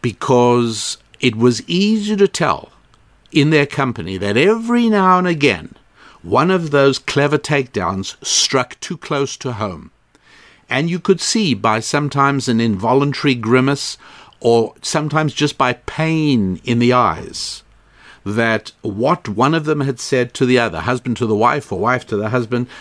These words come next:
funny as it might have been, hurt. And, um, it became uncomfortable to be around them.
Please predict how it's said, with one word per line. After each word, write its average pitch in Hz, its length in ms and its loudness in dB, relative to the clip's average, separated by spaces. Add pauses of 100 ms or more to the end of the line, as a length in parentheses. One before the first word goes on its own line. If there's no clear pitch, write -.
(180)
funny 180 500 -2
as 202 200 4
it 160 120 2
might 156 220 0
have 139 160 -2
been, 87 340 -2 (460)
hurt. - 520 -6 (1000)
And, 104 440 0
um, 104 440 0 (160)
it 113 100 -2
became 180 380 0
uncomfortable 110 800 0
to - 180 -4
be 117 180 2
around 120 380 0
them. 78 220 -14